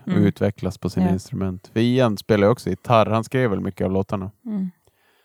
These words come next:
Speaker 1: Och så var det väl de andra som ville börja skriva, så det var bättre att de startade nya band istället.
Speaker 2: Mm.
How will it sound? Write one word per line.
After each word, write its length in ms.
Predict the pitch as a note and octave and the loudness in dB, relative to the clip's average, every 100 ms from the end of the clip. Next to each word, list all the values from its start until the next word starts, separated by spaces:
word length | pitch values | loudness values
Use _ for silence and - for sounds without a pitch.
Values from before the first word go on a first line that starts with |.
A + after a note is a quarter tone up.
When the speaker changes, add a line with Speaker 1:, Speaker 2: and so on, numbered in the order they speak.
| _ _ _ | _ _ _
Speaker 1:
Och 100 | A2+ | -4
så 60 | A2+ | 2
var 140 | B2 | 4
det 60 | A#2+ | 4
väl 160 | A2 | 2
de 140 | G#2 G#2 | 2 2
andra 240 | A2 G#2 | 2 0
som 120 | G2+ | -2
ville 160 | G2 F#2+ | -2 -2
börja 200 | G2 G2 | 0 -2
skriva, 440 | - G2 G2 F#2+ | -4 -6 -4 -4
så 100 | G2+ - - | -8 -12 -10
det 60 | G#2+ | -8
var 120 | G2+ | -2
bättre 360 | G#2 G#2 F#2+ | -2 -2 -6
att 100 | F#2+ | -8
de 140 | - F#2 - _ _ _ - - _ _ _ _ _ _ _ _ _ _ _ _ _ _ _ | -8 -12 -14 _ _ _ -20 -20 _ _ _ _ _ _ _ _ _ _ _ _ _ _ _
startade 340 | _ A2+ G2 G2 | _ 0 0 0
nya 200 | G2 F#2+ | 2 2
band 260 | F2 E2+ F#2 | 2 -2 -4
istället. 340 | - - G#2+ G2+ _ _ _ _ _ _ _ _ _ _ _ | -6 -6 -6 -10 _ _ _ _ _ _ _ _ _ _ _
Speaker 2:
Mm. 300 | A#3 G3 F#3+ | -4 -2 -2